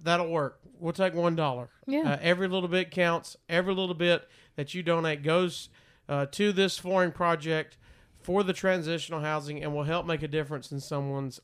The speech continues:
Speaker 1: lives. You can see that. We'll show it, uh, when we get to the end. And, of course, you'll get to see me shave my head.
Speaker 2: Mm. Mister
Speaker 1: S-,
Speaker 2: Clean
Speaker 1: Mister
Speaker 2: style.
Speaker 1: Clean. Uh, we're gonna get rid of this, uh, mop up here. Um, so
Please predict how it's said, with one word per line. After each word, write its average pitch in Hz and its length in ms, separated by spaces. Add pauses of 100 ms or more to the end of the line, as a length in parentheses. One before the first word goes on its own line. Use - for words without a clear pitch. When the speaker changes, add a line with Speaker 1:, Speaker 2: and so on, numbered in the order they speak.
Speaker 1:
lives. 131 600
You 139 100
can 139 160
see 156 240
that. 147 320
We'll 135 120
show 147 280
it, 135 120 (440)
uh, 143 60
when 143 100
we 143 80
get 139 120
to 135 60
the 165 120
end. 202 120
And, 175 100
of 143 100
course, 156 380 (500)
you'll 147 140
get 147 180
to 143 80
see 151 180
me 143 220 (760)
shave 139 300
my 131 120
head. 120 320 (340)
Speaker 2:
Mm. 202 460 (640)
Mister 220 320
Speaker 1:
S-, - 100
Speaker 2:
Clean 208 500
Speaker 1:
Mister 151 240
Speaker 2:
style. 208 220
Speaker 1:
Clean. 190 420 (460)
Uh, 147 180
we're 151 80
gonna 156 140
get 151 180
rid 165 240
of 156 80
this, 156 340 (100)
uh, 143 280
mop 143 400
up 143 180
here. 165 360 (440)
Um, 131 600
so 135 380